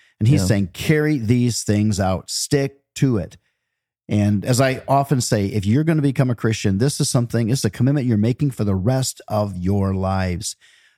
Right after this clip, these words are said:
Speaker 1: Don't be waffling back and forth and changing your views on things. No, stick to God's principles. And over the course of a lifetime, they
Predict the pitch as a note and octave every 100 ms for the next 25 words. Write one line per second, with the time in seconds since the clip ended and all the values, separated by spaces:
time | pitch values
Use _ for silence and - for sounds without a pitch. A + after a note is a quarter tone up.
0 | - B2 C#3+ G2+ G#2 B2+ A#2+ C3 A#2+ F2
1 | A#2+ B2 A#2+ B2+ A2+ A#2+ A2+ A2+ A#2 A#2
2 | G2 F2 F2 - C3 B2 B2 A#2 A2+ F#2
3 | A#2 A2+ A#2 G#2+ A2+ G#2+ B2 A2 A2 -
4 | _ - _ G2 G2 F#2+ - - D3+ D3+
5 | - _ - C#3+ C3+ C3 A2 A2 A2 G#2+
6 | G#2 - - G2+ - G2 F#2+ G2 - _
7 | _ _ - F#2 - - C3 C#3+ C#3 -
8 | B2 A#2 A2 G#2+ G2+ F#2+ - F#2 F#2 -
9 | F#2 D#2+ F#2 F#2